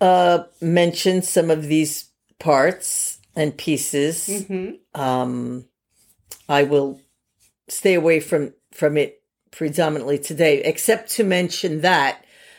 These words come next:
Speaker 1: as we <laughs> talk about that, uh, i-, intuition's main, uh, function, especially, oh, I mean, at any time,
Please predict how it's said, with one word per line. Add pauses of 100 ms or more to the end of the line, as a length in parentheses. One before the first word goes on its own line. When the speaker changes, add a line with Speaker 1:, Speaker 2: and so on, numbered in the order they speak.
(100)
Speaker 1:
as
we
<laughs>
talk
about (120)
that, (920)
uh, (1700)
i-, (140)
intuition's (760)
main, (1080)
uh,
function,
especially, (180)
oh,
I
mean,
at
any
time,